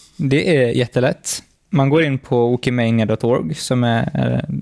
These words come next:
som är konferenshemsida. Och så registrerar man sig.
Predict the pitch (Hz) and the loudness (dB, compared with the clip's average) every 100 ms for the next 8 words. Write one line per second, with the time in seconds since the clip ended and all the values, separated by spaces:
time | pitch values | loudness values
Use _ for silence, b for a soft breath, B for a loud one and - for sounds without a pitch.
0 | 175 - - 120 113 110 110 110 - - | -6 -8 -2 0 0 0 0 -2 -4 -4
1 | - - 123 120 117 113 120 - - - | -6 -4 -2 0 0 -2 -4 -6 -8 -10
2 | _ _ _ - 113 - 113 113 - B | _ _ _ -4 -4 -2 -2 -2 -4 B
3 | B B B B - 127 - - 117 113 | B B B B -4 -4 -2 -2 -2 -2
4 | - 107 104 107 127 | -2 -2 0 0 -2